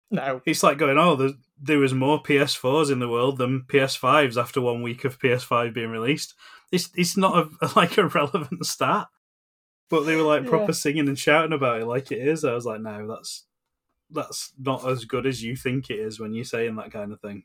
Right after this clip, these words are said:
Speaker 2: I think that's Doom pretty much covered off. I mean, do you wanna rate them at the end, all four, or do you wanna rate them as we go?
Speaker 1: Yeah, yeah, we'll just, we'll just do all four.
Speaker 2: So I think it's worth mentioning as well, because we've, we've grouped Doom one, two,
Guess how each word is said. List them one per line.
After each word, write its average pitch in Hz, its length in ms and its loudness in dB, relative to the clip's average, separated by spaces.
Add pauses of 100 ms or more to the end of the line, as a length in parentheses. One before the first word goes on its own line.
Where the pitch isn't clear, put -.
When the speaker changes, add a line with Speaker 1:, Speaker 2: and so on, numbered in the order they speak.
(200)
Speaker 2:
I 151 60 -4
think 202 260 0
that's 160 240 0 (100)
Doom 127 540 -2 (500)
pretty 180 420 -4
much 131 320 -2
covered 110 240 -4
off. 117 260 -4
I 117 40 -12
mean, 123 180 -8
do 123 120 -8
you 139 100 -2
wanna 156 220 0
rate 147 360 0
them 135 160 -2
at 123 100 -6
the 135 120 2
end, 104 380 -8
all 117 240 -6
four, 127 420 -2
or 117 140 -4
do 113 80 -10
you 120 80 -6
wanna 117 160 -6
rate 113 220 -4
them 120 120 -8
as 113 140 -10
we 117 120 -10
go? 123 300 -4 (200)
Speaker 1:
Yeah, 151 220 -2
yeah, 120 200 -8
we'll 135 260 -8
just, - 480 -10 (800)
we'll 147 200 -4
just 127 220 -12
do 127 140 -10
all 113 140 -14
four. 120 320 -16 (380)
Speaker 2:
So 143 420 4
I 143 80 -6
think 185 240 -2
it's 180 160 -2
worth 175 240 0
mentioning 143 360 -2
as 117 120 -8
well, 117 120 0
because 123 300 -8
we've, 123 260 -10
we've 131 240 -6
grouped 151 360 0
Doom 135 260 -2
one, 123 240 -4
two, 117 380 -4